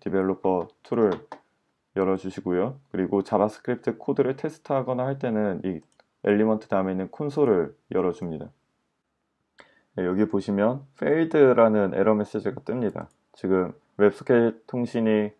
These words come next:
닫히고 있다라고 뜨고 있는데요. 서버 로그를 보면 fail to upgrade to websocket이라고 뜨고 request origin not allowed라고 뜨고 있습니다. 여기에 몇 가지 코드를 추가해 줘야 되는데요.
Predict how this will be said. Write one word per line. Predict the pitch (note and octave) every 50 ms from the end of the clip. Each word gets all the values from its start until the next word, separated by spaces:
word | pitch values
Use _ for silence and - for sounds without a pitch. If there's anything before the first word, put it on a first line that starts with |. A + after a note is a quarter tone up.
| _ _
닫히고 | _ - G2 - - A#2+ A2 G#2+
있다라고 | G#2 - - G2+ G2+ G2 F#2+ F2 F#2 F#2 -
뜨고 | - A2 A2+ A2
있는데요. | G2 F#2 F2+ E2+ F2 E2+ F2 G2 B2 C#3 - _ _ _ _ _ _ _ _ _ _ _
서버 | _ - - C3 C3 C3+ C3+
로그를 | A#2 G2+ G2 G2 A2 A2+ A2+ A2 -
보면 | G2+ F#2+ F#2+ F#2+ F#2+ G2 F#2+ F2+ D2+ - - _ _ _ _ _ _ _ _ _ _
fail | - A#2+ B2 B2 B2
to | - - G2+
upgrade | F2+ - - G#2+ G#2+ G2+ G2+ -
to | - G2 F2+
websocket이라고 | F2+ F2 - - _ - A2+ G2 F2 - - - - G#2 F#2+ F#2+ F#2+
뜨고 | - G2+ G2 F#2+ G#2+ A#2 B2
request | G#2+ F#2 F#2 - - A2+ - - _ A#2
origin | G#2 F#2+ F2+ G2 G2 F#2 G#2+ G2 F2+
not | F#2 F#2 F2+ - - _ _
allowed라고 | - G2+ G2+ G2+ G#2 G2+ G2 F#2+ G2+ F#2+ F2+ D#2+ E2+ E2 -
뜨고 | - - A#2 G#2
있습니다. | - - E2+ D#2+ C2+ C2 C#2 _ _ _ _ _ _ _ _ _ - _ _ _ _ _ _ F#2+
여기에 | F#2+ F#2 G2+ F#2+
몇 | E2+ G2+ F#2+ -
가지 | A#2 A#2 A2 A#2+
코드를 | A#2+ - - - - C#3 A#2 A2 G#2+ G#2+ G#2 F2 D2+ D2 -
추가해 | - - - - C3+ C3 B2+
줘야 | A#2 A2 G2+ F#2
되는데요. | F2 F2+ E2+ E2+ D#2 D2+ D#2+ E2+ G2 A#2